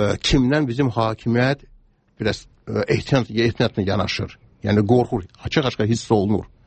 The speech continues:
Mən deməzdim ki, e, hakimiyyət, e, özü bu qüvvələrin arxasına dayanır. Yəni, yox,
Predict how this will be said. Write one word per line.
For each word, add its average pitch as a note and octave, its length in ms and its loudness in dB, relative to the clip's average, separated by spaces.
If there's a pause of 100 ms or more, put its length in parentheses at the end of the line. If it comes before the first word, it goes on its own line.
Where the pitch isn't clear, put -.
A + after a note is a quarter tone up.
(400)
Mən F3+ 300 2
deməzdim G3+ 500 0
ki, D3+ 280 0 (280)
e, - 40 -4
hakimiyyət, B2+ 1120 0 (480)
e, A#2+ 120 -6 (840)
özü D3+ 420 2 (680)
bu A#2 240 0 (260)
qüvvələrin A2 420 2
arxasına G#2+ 520 -2
dayanır. G#2+ 340 2
Yəni, G#2+ 360 2 (440)
yox, A#2+ 260 2